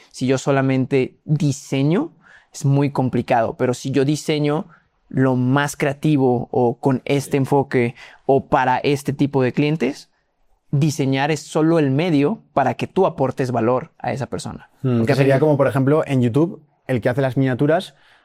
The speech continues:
Speaker 2: tú le puedes ordenar cómo hacer la miniatura y que él sepa diseñarla, y puede ser un director creativo en el cual sabe qué miniaturas son más virales.
Speaker 1: Claro, exactamente.
Speaker 2: Y aunque use herramientas o no las use, te da igual porque te está dando la miniatura que va a funcionar y va a ser el vídeo más viral.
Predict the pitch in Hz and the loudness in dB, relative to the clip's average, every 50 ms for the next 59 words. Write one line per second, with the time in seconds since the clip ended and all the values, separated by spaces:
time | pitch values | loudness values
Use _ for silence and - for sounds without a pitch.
0 | _ _ _ _ - 147 147 135 139 147 135 147 135 123 139 143 135 131 139 135 | _ _ _ _ 0 0 2 2 2 0 0 0 0 0 0 0 0 0 0 0
1 | 127 135 127 - 135 131 135 135 131 131 123 143 143 127 120 120 110 - 120 - | 0 0 0 -2 -2 0 0 0 0 0 0 0 0 0 0 0 0 -2 -2 -2
2 | 139 131 127 127 127 123 - 131 127 135 143 143 147 151 151 190 - _ _ _ | -2 -2 0 0 0 0 0 0 0 0 0 0 0 0 -2 -2 -6 _ _ _
3 | _ _ _ _ _ - 156 151 156 180 208 - _ _ _ _ _ _ _ - | _ _ _ _ _ -2 0 0 0 0 -2 -6 _ _ _ _ _ _ _ 0
4 | 151 147 143 135 - 156 135 131 131 131 131 139 131 117 - 139 131 139 139 131 | 2 2 2 2 2 2 2 2 2 2 2 2 0 0 0 -2 0 0 0 0
5 | 120 147 143 131 117 113 - 120 123 120 117 - 139 123 117 - - 151 147 135 | 2 2 2 2 0 0 0 -2 -2 -2 0 0 0 0 0 0 0 0 0 0
6 | 123 - 131 135 135 123 147 135 120 - 131 127 135 135 127 131 135 147 147 143 | 2 2 0 0 2 2 2 0 0 0 0 0 0 0 2 2 2 2 2 2
7 | 151 196 - - - _ - 143 123 120 120 123 120 - 120 123 120 113 113 - | 0 -2 -4 -10 -8 _ 0 0 0 0 -2 -4 -6 -4 -4 -4 -4 -4 -6 -4
8 | - 160 160 156 143 127 151 170 196 - 220 185 185 180 190 190 180 151 127 - | -2 0 2 2 2 2 2 2 2 2 2 2 2 2 2 2 2 0 0 0
9 | - 135 135 151 165 156 139 160 151 - 135 104 - 131 139 156 160 147 165 170 | 0 0 0 2 0 0 0 -2 -2 -2 -2 0 0 0 2 2 2 2 2 2
10 | 175 196 180 - 147 139 135 117 123 - 151 143 143 151 151 151 147 135 156 160 | 2 0 0 -2 -2 0 0 0 0 0 0 2 2 2 2 2 2 2 2 2
11 | 156 - 139 131 135 131 - - 147 139 139 143 135 135 143 139 135 131 135 127 | 2 2 2 2 2 0 0 0 0 0 0 0 2 2 2 2 2 2 0 2
12 | 131 131 131 131 123 131 131 131 123 120 117 117 113 107 101 - | 2 2 2 4 4 4 4 2 2 0 0 0 -2 -2 -4 -6